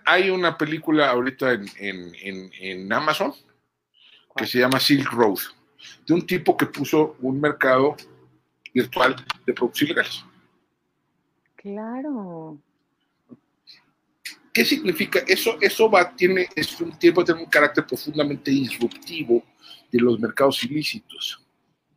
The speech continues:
Speaker 1: Si tú puedes hacer eso, dejas de requerir, digamos, organizaciones comple-, eh, complejas, ¿no? Digamos, si tu distribuidor es el, es,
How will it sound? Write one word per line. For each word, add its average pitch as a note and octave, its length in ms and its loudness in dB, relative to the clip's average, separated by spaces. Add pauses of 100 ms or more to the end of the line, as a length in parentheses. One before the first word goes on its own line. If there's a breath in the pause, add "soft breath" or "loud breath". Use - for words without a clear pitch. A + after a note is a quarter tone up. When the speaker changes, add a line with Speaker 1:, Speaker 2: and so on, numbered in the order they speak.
(720)
Speaker 1:
Si - 220 -8
tú A3+ 160 0
puedes C#4+ 240 6
hacer E3 300 4
eso, C3+ 360 0 (1000 loud breath)
dejas F3 340 4
de D#3 100 6
requerir, B2+ 500 4
digamos, C3+ 420 2
organizaciones B2 720 0
comple-, G#2 540 -8 (200)
eh, F2 260 -18 (260)
complejas, A#2+ 760 0 (340)
¿no? C3+ 240 -10 (1700 loud breath)
Digamos, C#3 300 2
si C#3+ 220 0
tu D3 360 2
distribuidor D#3+ 720 6
es G3+ 180 6
el, A#2+ 380 4
es, C3+ 240 -2